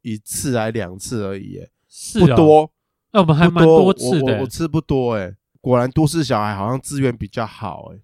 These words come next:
Speaker 2: 对，我觉得资源有差。
Speaker 1: 有差，真的是城乡差距在这边。
Speaker 2: 对，而且我，你刚刚说你们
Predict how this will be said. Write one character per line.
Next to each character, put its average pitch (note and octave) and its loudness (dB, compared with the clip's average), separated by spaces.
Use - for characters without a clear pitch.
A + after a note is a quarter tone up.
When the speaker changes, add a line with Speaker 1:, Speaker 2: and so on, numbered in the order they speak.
Speaker 2:
对， C3 4
我 C3 -2
觉 F3+ 0
得 - -6
资 F3+ -4
源 D#3 2
有 A2 -6
差。 A2+ -10
Speaker 1:
有 G#2+ -4
差， A#2 -4
真 B2+ -8
的 B2 -8
是 A#2 -16
城 B2 -6
乡 C3 -4
差 B2+ 0
距 B2 -10
在 A#2 -6
这 G#2 -14
边。 F#2+ -10
Speaker 2:
对， C3 0
而 E3+ -4
且 E3+ 0
我， F3 -4
你 C#3 -12
刚 G3+ 2
刚 G#3+ -2
说 G3+ 0
你 D3 -6
们 A#2 -6